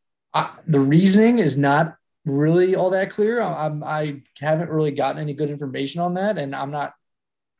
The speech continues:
my suspicion is, is that he, he had accomplished a lot in his first three years here. He was on the market and had opportunities to get a he-, head coaching job, in particular the Giants two years ago.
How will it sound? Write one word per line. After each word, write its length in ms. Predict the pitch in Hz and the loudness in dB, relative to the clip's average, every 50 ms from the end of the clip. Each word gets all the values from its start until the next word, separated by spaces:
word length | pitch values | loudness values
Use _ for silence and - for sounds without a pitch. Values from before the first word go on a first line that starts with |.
| 143 160 160 - _ _ _ _ _ _ - | -10 -10 -10 -12 _ _ _ _ _ _ -4
my 280 | 156 147 147 165 185 190 | -2 0 0 0 0 0
suspicion 920 | 190 - 214 170 - - - - 160 160 160 - - 247 254 269 277 269 | -2 -2 -4 -4 -4 -6 -8 -4 -4 -2 -2 -2 -2 -2 0 0 0 0
is, 320 | 220 165 156 139 139 156 | 0 -2 -2 -4 -4 -4
is 160 | 170 160 127 139 | -6 -6 -4 -2
that 180 | 156 147 139 | -2 -4 -4
he, 420 | - - - 180 196 196 196 196 190 | -6 -8 -8 -4 -2 -2 -2 -2 -2
he 160 | 170 160 226 | -2 -2 0
had 80 | 233 | 0
accomplished 460 | 208 - - 202 190 185 160 160 - 170 | -2 -2 -2 -4 -4 -2 -4 -6 -4 -4
a 60 | 147 | -4
lot 340 | 135 127 120 113 120 - - | -2 -2 -4 -4 -6 -10 -14
in 100 | - 131 | -14 -12
his 200 | 135 135 123 - | -10 -10 -10 -10
first 320 | - - 156 147 143 - - | -4 0 0 0 0 0 -2
three 180 | 139 135 131 | -2 -2 -2
years 320 | 127 127 123 127 127 120 - | -2 -4 -6 -6 -8 -6 -4
here. 440 | 127 127 123 123 123 123 120 - _ _ _ _ _ _ _ _ _ | -2 -2 0 0 0 -2 -4 -6 _ _ _ _ _ _ _ _ _
He 200 | _ 160 160 147 | _ 2 4 4
was 160 | 143 131 - | 4 4 4
on 280 | 139 139 147 160 165 165 | 2 2 2 2 2 2
the 60 | 165 | 2
market 580 | 156 156 151 147 147 147 - 151 147 151 151 139 | 2 2 2 0 -2 -2 -4 -2 -2 0 0 -2
and 120 | 135 123 | -4 -6
had 200 | 110 135 143 143 | -6 -4 -4 -2
opportunities 540 | 151 151 151 156 156 - 156 151 147 143 127 | -2 -4 -4 -6 -10 -10 -8 -6 -6 -6 -8
to 80 | 127 123 | -6 -4
get 120 | 135 131 | -4 -4
a 40 | 131 | -2
he-, 220 | 131 135 135 131 | -4 -4 -6 -4
head 200 | 127 147 147 147 | -4 -6 -6 -4
coaching 340 | - 143 139 139 143 135 127 | -2 -4 -4 -4 -4 -8 -8
job, 340 | 117 127 123 120 123 123 - - | -6 -4 -4 -4 -4 -4 -6 -10
in 120 | 147 139 135 | -12 -10 -10
particular 540 | 139 - - - 170 160 170 160 156 151 139 | -10 -10 -6 -6 -6 -4 -2 0 0 0 0
the 100 | 131 131 | -2 -4
Giants 460 | 117 123 127 123 131 131 123 123 - | -6 -6 -6 -6 -6 -8 -8 -10 -10
two 160 | - - 143 | -8 -6 -4
years 300 | 143 131 131 131 123 120 | -4 -2 -2 -2 -4 -4
ago. 460 | 120 120 127 123 123 123 120 120 - | -4 -2 -2 0 0 0 -2 -4 -6